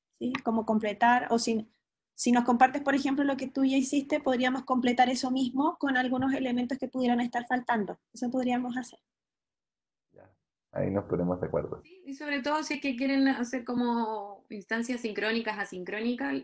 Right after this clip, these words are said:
Speaker 3: nos permi-, lo permite para, para tenerlo, em, para tener, para que, para que todos ustedes lo tengan disponible para sus estudiantes. Se lo,
Speaker 1: ¿Verdad?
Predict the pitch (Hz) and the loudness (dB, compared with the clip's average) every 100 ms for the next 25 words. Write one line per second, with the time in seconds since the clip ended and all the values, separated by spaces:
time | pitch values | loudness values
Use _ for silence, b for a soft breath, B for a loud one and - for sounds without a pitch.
0 | - 214 214 202 202 208 190 180 202 202 | -8 -12 -12 -10 -10 -10 -10 -10 -10 -10
1 | 208 - 185 175 175 175 170 175 175 170 | -12 -8 -8 -6 -6 -8 -12 -14 -12 -10
2 | 170 170 175 170 - - - _ _ _ | -10 -10 -10 -10 -12 -16 -20 _ _ _
3 | _ _ _ _ _ _ _ 85 - 175 | _ _ _ _ _ _ _ _ -20 -20
4 | 170 170 170 _ _ _ _ _ - 185 | -18 -20 -20 _ _ _ _ _ -10 -8
5 | 180 180 180 185 180 175 - 175 175 170 | -6 -6 -4 -4 -6 -10 -6 -4 -6 -12
6 | _ 202 196 185 202 196 190 190 180 170 | _ -8 -8 -6 -6 -6 -8 -8 -8 -8
7 | 165 - 175 175 185 170 - - _ - | -12 -14 -14 -10 -8 -8 -12 -18 _ -20
8 | _ _ _ _ _ _ _ _ _ _ | _ _ _ _ _ _ _ _ _ _
9 | _ _ 185 180 - 180 180 175 185 190 | _ _ _ _ -20 -16 -12 -4 -2 2
10 | 190 | 2